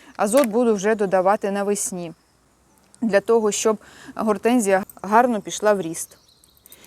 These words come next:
І повністю буду її ставити, ну, потім поставлю, як потрібно, по висоті,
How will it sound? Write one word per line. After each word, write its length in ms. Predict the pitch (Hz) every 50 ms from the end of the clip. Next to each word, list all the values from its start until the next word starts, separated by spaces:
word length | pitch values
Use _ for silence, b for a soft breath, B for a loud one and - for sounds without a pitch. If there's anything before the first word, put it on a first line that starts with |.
| B B -
І 200 | 277 302 330 262
повністю 560 | 233 - 254 254 247 233 226 220 - - 220
буду 260 | 208 233 220 196 214
її 340 | 208 190 208 202 196 214 220
ставити, 540 | - - - 294 330 349 330 320 - 370 381
ну, 160 | 359 262 202
потім 440 | - - - 208 196 - 208 202 185 B B B B B B -
поставлю, 520 | - 196 196 - - 208 208 196 196 196
як 220 | 196 190 185 190 -
потрібно, 520 | - 202 190 - 185 202 180 190 185 185
по 160 | - 196 190
висоті, 840 | 185 190 196 202 190 160 190 190 190 - - 226 - - - 359 381